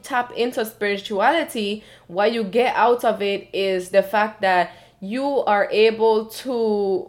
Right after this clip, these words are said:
become mindful. That's the word I'm looking for. You be able, you are able to become mindful in the things that you do.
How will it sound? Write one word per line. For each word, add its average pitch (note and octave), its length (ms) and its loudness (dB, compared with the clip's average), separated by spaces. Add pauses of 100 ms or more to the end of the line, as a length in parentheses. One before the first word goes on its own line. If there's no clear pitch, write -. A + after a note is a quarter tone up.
(140)
become G#3+ 1040 -2 (1040)
mindful. G3+ 800 0 (140)
That's A3 240 4 (280)
the F#3 140 2
word F3+ 220 4
I'm E3+ 160 2
looking E3+ 240 0
for. D3 320 -2 (300)
You C#4 460 0
be A#3 160 2
able, A#3 380 4
you C4+ 260 0
are C4+ 100 2
able A3+ 320 2
to A#3 120 -6
become G#3 440 -4
mindful A3+ 500 2
in G#3 240 0
the G3+ 80 2
things A3 280 -2
that G#3 140 2
you F#3+ 140 2
do. G#3 380 2